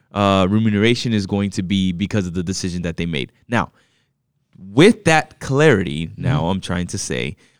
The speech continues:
Speaker 1: there are those people who will be able to do this, but there are systems in place in order to say someone down this line has to have integrity. Could it be hap-, could it be happening at,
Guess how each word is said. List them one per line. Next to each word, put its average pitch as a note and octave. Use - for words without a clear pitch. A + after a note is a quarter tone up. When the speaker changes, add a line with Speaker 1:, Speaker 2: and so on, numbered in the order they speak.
Speaker 1:
there C#3+
are D#3
those G#3
people B2
who D3
will D3+
be A#2+
able A#2
to C#3
do F3+
this, C#3+
but B2
there F3+
are -
systems G3+
in C3
place F#3
in C#3
order E3+
to E3
say E3
someone A#3+
down G#3
this F#3+
line E3+
has G3
to F3
have E3
integrity. A#2+
Could F#3
it D#3
be F#3
hap-, F3+
could C#3
it B2+
be A#2
happening D#3
at, B2+